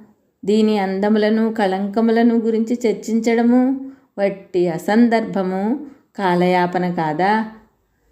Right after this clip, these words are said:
ఈ దేహంలో మనము ఎంతకాలమో ఉండము కదా. మట్టిలో పుట్టిన దీనిని మట్టికే వదిలిపెట్టుతున్నాము కదా అని చెప్తున్నాడు మన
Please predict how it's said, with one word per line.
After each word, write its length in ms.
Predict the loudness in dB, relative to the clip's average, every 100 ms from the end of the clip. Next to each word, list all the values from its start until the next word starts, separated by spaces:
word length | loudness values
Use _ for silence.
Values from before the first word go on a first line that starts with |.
| _ -2
ఈ 180 | 0
దేహంలో 640 | 4 4 2 -2 0 2 2
మనము 560 | 0 -4 -4 -4 -4 -4 -10 _ _
ఎంతకాలమో 920 | -6 -4 -4 -4 -2 0 0 0 0 0
ఉండము 360 | 0 -2 -2 0
కదా. 420 | 0 2 2 0 -6 -20 _ _ _ _ _
మట్టిలో 560 | -4 -4 0 2 4 2
పుట్టిన 500 | -2 -6 -4 -2 -2
దీనిని 520 | 0 -2 -2 -2 0 0 0 -16 _
మట్టికే 500 | -6 -4 -2 0 2
వదిలిపెట్టుతున్నాము 1000 | 4 2 0 -2 -2 -2 -2 -2 -2 -4
కదా 300 | -4 -2 0 0 -4 -10 -20 _ _ _ _ _ _ _ _ _ _
అని 520 | 0 2 2 0 -2 -6 -16 _ -8
చెప్తున్నాడు 640 | -8 -2 0 2 0 0 0
మన 280 | 0 0